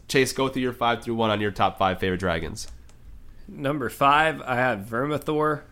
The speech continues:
Speaker 2: Number four, Seasmoke. Number three, Melees. Number two, Vhagar. Number one, Caraxes.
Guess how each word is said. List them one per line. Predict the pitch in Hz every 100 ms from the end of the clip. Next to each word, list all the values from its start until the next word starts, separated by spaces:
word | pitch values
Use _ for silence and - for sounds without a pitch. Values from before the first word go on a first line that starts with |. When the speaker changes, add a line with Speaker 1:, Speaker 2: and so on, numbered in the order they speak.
| -
Speaker 2:
Number | 113 117 113
four, | 98 - 143 151 147 139 - -
Seasmoke. | - - 120 123 - 120 120 117 - -
Number | - 117 110 95
three, | - 123 135 143 139 135 139
Melees. | 113 107 120 123 120 117 117 110 - -
Number | - 110 101 90
two, | - - 139 135 131 -
Vhagar. | 113 113 113 110 113 107 104 101 - - -
Number | - 113 110
one, | 98 104 113 113 113
Caraxes. | - - 98 85 82 - 60 58 -